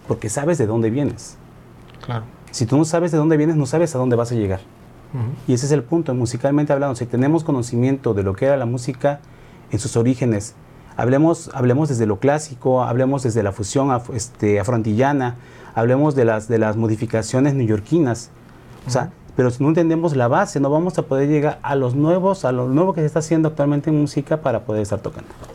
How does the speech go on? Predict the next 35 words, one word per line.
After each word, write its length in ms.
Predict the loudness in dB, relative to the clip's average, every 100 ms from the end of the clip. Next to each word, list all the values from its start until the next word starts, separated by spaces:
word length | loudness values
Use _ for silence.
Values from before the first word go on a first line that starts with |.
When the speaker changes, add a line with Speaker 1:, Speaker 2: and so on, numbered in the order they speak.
| -4
Speaker 2:
De 200 | 0 0
acuerdísimo. 720 | 0 -2 0 -2 -2 -4 -6 -4
Eh, 420 | 0 2 2 0 -6 -16 -6
Rolando, 500 | 0 2 2 2 0
¿dónde 240 | 2 0 0
te 100 | -2
pueden 260 | -2 0
localizar, 1040 | -2 -2 -4 -2 0 2 2 2 0 -2 -8 -18
etcétera? 340 | -8 -8 -6 -10 -14 -20 -8 -2
Speaker 1:
Ok. 240 | 0 0 -4 -4 -18 -20 -20 -4
Para, 680 | 2 4 4 4 2 0 0
para 140 | 0
localizarme, 640 | 0 0 -2 0 0 2 0
me 80 | 0
pueden 260 | 0 0
localizar, 680 | 0 0 0 2 2 2 -2
eh, 400 | -2 -2 0 -2 -2
por 100 | -2
teléfono, 440 | 0 0 0 -2
¿puedo 180 | 0 0
dar 100 | 2
número? 260 | 2 2 2
Speaker 2:
Adelante. 400 | 0 0 -2 -4
Speaker 1:
Excelente. 540 | -4 -2 -2 -2 -6 -18 -20 -20 -20 -20 -6
Tenemos 380 | -2 0 0 0
el 60 | 0
veintidós 420 | 0 0 0 2
noventa 260 | 0 0 0
y 20 |
nueve 220 | 0 0
cero 240 | 0 -2 -2
cero 280 | 0 -2 -2
siete 260 | -4 -4
siete 260 | -4 -2 -2
treinta. 540 | 0 0 2 0 -2